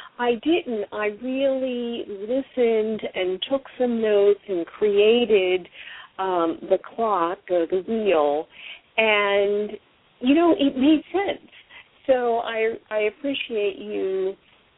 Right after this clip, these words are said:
walking us through that. Now, in the Q and A, which is always very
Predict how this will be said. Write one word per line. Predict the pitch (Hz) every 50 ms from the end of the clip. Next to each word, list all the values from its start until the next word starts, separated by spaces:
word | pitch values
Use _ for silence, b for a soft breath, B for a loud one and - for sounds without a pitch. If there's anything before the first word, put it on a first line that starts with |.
| _ -
walking | 202 180 190 202 202 220 233 240 - 262 240 233 208
us | 196 196 196 - - -
through | - 254 269 285 302 277
that. | 220 175 156 147 139 123 - B B B B B B -
Now, | 269 277 269 269 269 -
in | 359 320 359 403 494
the | 415 349 - - -
Q | - 277 277 269 233
and | 208 202
A, | 202 208 196 185 180
which | 170 170 -
is | 202 196 -
always | 208 214 220 226 220 214 202 -
very | - 202 196 190 185 185 180 180